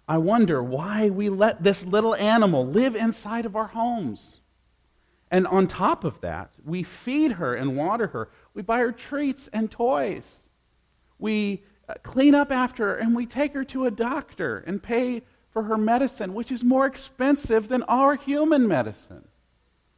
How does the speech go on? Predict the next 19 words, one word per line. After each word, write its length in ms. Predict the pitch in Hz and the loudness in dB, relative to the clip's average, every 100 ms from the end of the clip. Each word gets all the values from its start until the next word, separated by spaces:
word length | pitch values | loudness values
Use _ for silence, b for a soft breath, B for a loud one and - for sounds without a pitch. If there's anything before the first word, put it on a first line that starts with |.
| _ _ _ _ _ _ _ _ _ _ _ - | _ _ _ _ _ _ _ _ _ _ _ -6
This 200 | 175 - | -4 0
little 240 | 214 214 | 0 2
animal 460 | 180 196 202 196 196 | 0 2 2 2 0
that's 240 | 185 - | -2 -4
designed 720 | - 156 147 160 180 185 190 196 | -2 -2 2 4 4 4 0 -4
to 140 | 170 | -8
be 180 | 113 165 | -4 2
outside 840 | 165 165 - - 151 165 175 185 196 | 2 2 -2 -2 2 2 2 -2 -6
and 200 | 120 113 | -8 -8
to 60 | |
be 140 | 120 143 | -6 -6
by 280 | 139 147 165 | 0 0 0
itself, 600 | 165 - 135 139 175 - | -2 -4 -2 0 -2 -4
to 120 | 139 | -2
run 180 | 123 180 | 2 4
around 580 | 170 151 165 190 - - _ | 4 2 2 0 -4 -14 _
in 100 | 156 | -4
the 80 | 143 | -2
night, 340 | 131 143 180 | 0 0 -2